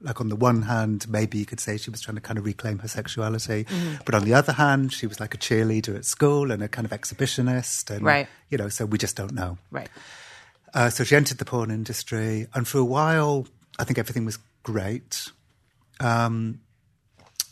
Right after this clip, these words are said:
Speaker 1: but then a few things happened to sort of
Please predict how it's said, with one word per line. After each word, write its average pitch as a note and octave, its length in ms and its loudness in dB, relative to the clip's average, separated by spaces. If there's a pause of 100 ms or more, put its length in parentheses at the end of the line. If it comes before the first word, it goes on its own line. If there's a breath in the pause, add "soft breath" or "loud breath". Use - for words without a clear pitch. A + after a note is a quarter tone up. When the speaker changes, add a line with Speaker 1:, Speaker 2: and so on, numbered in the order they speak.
(400 loud breath)
Speaker 1:
but C#3 80 2
then D#3+ 140 6
a D#3+ 60 4
few F#3+ 260 2
things F#3 300 -4
happened C3 460 -2
to - 100 -12
sort B2 180 -4
of B2 180 -4